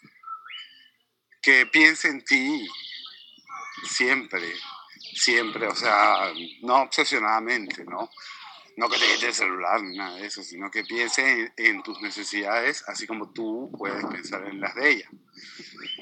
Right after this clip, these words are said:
<clears throat> Para que juntos avancen hacia un, hacia un mejor desarrollo del matrimonio, algo así,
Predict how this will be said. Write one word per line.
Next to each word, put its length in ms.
<clears throat> 720
Para 360
que 720
juntos 480
avancen 520
hacia 260
un, 280
hacia 400
un 720
mejor 300
desarrollo 400
del 120
matrimonio, 800
algo 140
así, 180